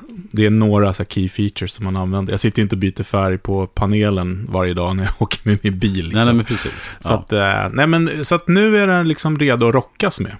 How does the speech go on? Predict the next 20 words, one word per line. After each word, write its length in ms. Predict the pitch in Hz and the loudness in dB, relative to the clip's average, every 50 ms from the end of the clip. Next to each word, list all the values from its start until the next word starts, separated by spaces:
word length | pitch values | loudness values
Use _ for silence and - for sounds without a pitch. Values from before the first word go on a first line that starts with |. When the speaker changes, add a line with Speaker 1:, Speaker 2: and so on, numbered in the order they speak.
| - - - | -18 -14 -6
Speaker 2:
Mm. 220 | - 98 92 85 92 - _ _ _ _ _ _ _ _ _ - - - - - | -4 -2 -2 -2 -6 -10 _ _ _ _ _ _ _ _ _ -14 -14 -14 -8 -4
Speaker 1:
Eh, 360 | 120 110 104 104 101 98 98 | -2 -2 0 0 0 0 0
och 180 | 98 107 113 | 2 2 2
det 200 | 123 143 151 - - - | 2 2 2 2 -2 -6
har 160 | - 123 151 165 | -4 -2 0 0
jag 80 | 143 | 2
faktiskt 220 | - 131 - - - | 0 -2 -2 0 -2
inte 640 | 113 110 - _ - 110 104 104 101 101 104 101 101 | -2 -2 -4 _ -2 0 0 2 2 2 0 0 2
gjort 380 | 107 143 196 190 - - _ - | 2 2 0 0 -2 -8 _ -4
än 300 | - - - 104 101 98 - - - - _ - - - - - - _ _ | -4 -4 -4 -6 -10 -12 -14 -18 -20 -20 _ -20 -20 -20 -20 -20 -20 _ _
med 120 | - 110 | -2 0
bandet. 440 | 101 127 147 160 131 101 98 - - | 2 2 2 2 2 -2 -4 -8 -12
Så 140 | - - 113 | -12 -2 0
det 120 | 123 147 | 2 2
ska 60 | 185 127 | 4 2
Speaker 2:
Mm. 60 | 170 | 2
Speaker 1:
jag 80 | 165 151 | 2 2
få 80 | - | 2
återkomma 420 | 143 127 113 - - 151 147 151 107 | 2 0 0 0 -2 -2 0 0 -2
till. 200 | - - - | -4 -6 -10